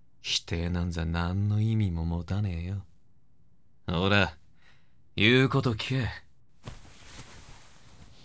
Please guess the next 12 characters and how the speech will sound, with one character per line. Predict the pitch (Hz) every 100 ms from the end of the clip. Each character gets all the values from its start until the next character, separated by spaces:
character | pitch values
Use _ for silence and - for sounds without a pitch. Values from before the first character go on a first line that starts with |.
| - - - - - - - - - - - - - - - - - -
<laughs> | - - - - - - - -
ぐ | 82 87
し | 87 -
ょ | 131
ぐ | 139
し | -
ょ | 135
じ | 123
ゃ | 113
ね | 82
え | 80
か。 | 80 78